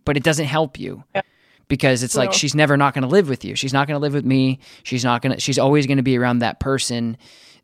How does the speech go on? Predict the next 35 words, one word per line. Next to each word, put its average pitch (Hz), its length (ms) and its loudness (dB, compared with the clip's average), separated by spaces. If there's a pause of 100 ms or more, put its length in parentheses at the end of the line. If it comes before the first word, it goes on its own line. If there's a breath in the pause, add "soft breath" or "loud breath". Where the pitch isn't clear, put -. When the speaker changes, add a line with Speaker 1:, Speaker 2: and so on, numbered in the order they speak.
(100)
Speaker 1:
that 120 460 0
ca-, - 260 -8
that 131 180 -2
she 143 100 0
cares 147 300 2
about 143 220 0
the 131 80 0
most, 120 540 0 (500)
he 143 200 -2
or 131 60 4
she 131 160 0
cares 127 240 0
about 120 200 -2
the 117 60 -4
most. 120 480 0 (480 soft breath)
And 120 640 0 (300)
until 131 520 -2
you 151 160 4
can 131 180 -2
change 135 440 0
that 127 200 -4
dynamic, 120 680 -2 (260)
and 127 140 -2
then 127 100 0
sometimes 123 460 -2
you 110 80 -10
can't, 139 540 -4 (100)
then 131 220 -6
you 131 80 -2
just 120 140 -6
have 117 120 -10
to 110 80 -8
manage 117 400 -4
it. - 120 -10
So 120 380 -2